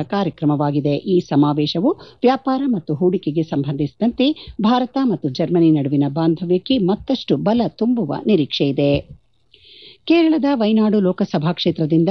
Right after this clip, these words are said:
ಕಾಂಗ್ರೆಸ್ ಪ್ರಧಾನ ಕಾರ್ಯದರ್ಶಿ ಪ್ರಿಯಾಂಕಾ ಗಾಂಧಿ ಇಂದು ನಾಮಪತ್ರ ಸಲ್ಲಿಸಿದರು. ಮುಂದಿನ ತಿಂಗಳ ಹದಿಮೂರರಂದು ವಯನಾಡು ಲೋಕಸಭಾ ಕ್ಷೇತ್ರ ಹಾಗೂ ಚೆಲಕ್ಕಾರ ಮತ್ತು ಪಾಲಕ್ಕಾಡ್ ವಿಧಾನಸಭಾ ಕ್ಷೇತ್ರಗಳಿಗೆ ಉಪಚುನಾವಣೆ ನಡೆಯಲಿದೆ.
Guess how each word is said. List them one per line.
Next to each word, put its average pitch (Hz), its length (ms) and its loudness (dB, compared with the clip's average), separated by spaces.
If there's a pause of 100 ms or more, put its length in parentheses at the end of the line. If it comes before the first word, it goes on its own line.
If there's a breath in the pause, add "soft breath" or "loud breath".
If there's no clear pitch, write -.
ಕಾಂಗ್ರೆಸ್ 151 400 0
ಪ್ರಧಾನ 135 380 -4
ಕಾರ್ಯದರ್ಶಿ 135 500 -4
ಪ್ರಿಯಾಂಕಾ 135 500 -2
ಗಾಂಧಿ 156 340 0
ಇಂದು 226 360 0
ನಾಮಪತ್ರ 131 580 0 (160)
ಸಲ್ಲಿಸಿದರು. 135 760 -2 (300 loud breath)
ಮುಂದಿನ 302 340 6
ತಿಂಗಳ 185 340 -2
ಹದಿಮೂರರಂದು 156 800 0
ವಯನಾಡು 139 420 2
ಲೋಕಸಭಾ 135 540 -4
ಕ್ಷೇತ್ರ - 380 -6 (180)
ಹಾಗೂ 135 320 0
ಚೆಲಕ್ಕಾರ 196 600 0
ಮತ್ತು 151 240 0
ಪಾಲಕ್ಕಾಡ್ 208 520 -4
ವಿಧಾನಸಭಾ 139 600 -2
ಕ್ಷೇತ್ರಗಳಿಗೆ 202 840 -2 (140)
ಉಪಚುನಾವಣೆ 214 800 2
ನಡೆಯಲಿದೆ. 143 600 2